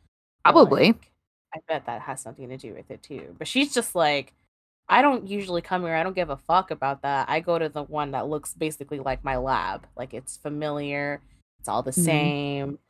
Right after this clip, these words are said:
Speaker 1: It's clean. Whatever."
Speaker 2: Right. So the only reason she go, she went to the fake food stall floor was because the Time Cube man was gonna be there. Do we learn his name?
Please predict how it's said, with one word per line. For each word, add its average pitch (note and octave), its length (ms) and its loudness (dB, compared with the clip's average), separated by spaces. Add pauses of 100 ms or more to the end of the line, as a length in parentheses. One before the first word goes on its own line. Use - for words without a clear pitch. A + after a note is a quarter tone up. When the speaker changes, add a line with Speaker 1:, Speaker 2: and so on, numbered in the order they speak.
(300)
Speaker 1:
It's - 80 -14 (280)
clean. D#3 800 0 (520)
Whatever." - 640 0 (480)
Speaker 2:
Right. A#2+ 320 -2 (1300)
So F3+ 280 10
the F3+ 140 6
only B3+ 220 12
reason C#4+ 360 10
she A#3 200 4
go, F#3 460 10
she - 200 0
went F3+ 380 2
to D#3 720 4 (380)
the E3+ 80 4
fake A#2+ 340 4
food D4+ 340 8
stall D#3+ 300 10
floor B2 560 4
was E3 200 4
because D#3 640 0
the B2+ 80 -4
Time C#4 360 4
Cube F3 300 0
man D3+ 320 -2
was C#3+ 120 -2
gonna C#3+ 220 -6
be - 160 -12
there. G#2+ 260 -4
Do - 120 0
we E4 80 8
learn B4 280 8
his D#4 220 6
name? B3 400 10